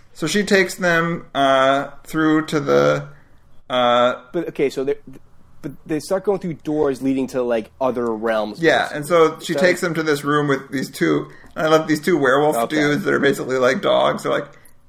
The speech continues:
Speaker 1: "Yes, yes, it's great." Uh, and there's
Speaker 2: And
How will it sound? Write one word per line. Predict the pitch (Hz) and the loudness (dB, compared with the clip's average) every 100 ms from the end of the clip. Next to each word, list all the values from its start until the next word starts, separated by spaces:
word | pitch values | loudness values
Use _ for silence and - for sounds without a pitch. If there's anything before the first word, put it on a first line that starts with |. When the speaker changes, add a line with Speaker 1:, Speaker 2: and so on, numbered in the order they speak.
| - | -12
Speaker 1:
"Yes, | 151 175 185 - | 0 0 0 -4
yes, | 135 180 - | -2 -2 -2
it's | - | -14
great." | - - - - - | -6 -6 -6 -14 -8
Uh, | 120 110 90 - - - - 170 | -6 -4 -6 -10 -18 -20 -10 0
and | 165 156 - | 0 0 0
there's | 160 160 143 | 2 2 -2
Speaker 2:
And | - | -12